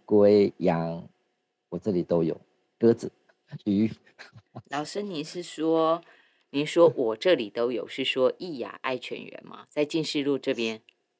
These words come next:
Speaker 1: 是的，这些，这些都是我的宠物，
Speaker 2: 是你
Speaker 1: 我没有贩售，我没有贩售，
Speaker 2: 哦。
Speaker 1: 都是我的宠物。
Speaker 2: 是你，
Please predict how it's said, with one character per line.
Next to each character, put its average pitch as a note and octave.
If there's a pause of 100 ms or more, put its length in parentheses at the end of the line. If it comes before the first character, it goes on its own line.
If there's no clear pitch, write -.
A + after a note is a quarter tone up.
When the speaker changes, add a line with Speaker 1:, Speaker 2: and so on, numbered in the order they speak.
(300)
Speaker 1:
是 D3
的， G#2+
这 E3
些， D#3+ (120)
这 E3
些 D3
都 C3+
是 C3+
我 G2
的 G2
宠 E2+
物， F#2 (440)
Speaker 2:
是 -
你 C4
Speaker 1:
我 A#3
没 C3
有 G#2+ (120)
贩 G#2+
售， G#2+ (240)
我 A2
没 B2
有 A#2
贩 G#2+
售， G#2
Speaker 2:
哦。 F#2
Speaker 1:
都 C3
是 C3+
我 G#2
的 F2+
宠 F2
物。 G#2+ (480)
Speaker 2:
是 -
你， A#3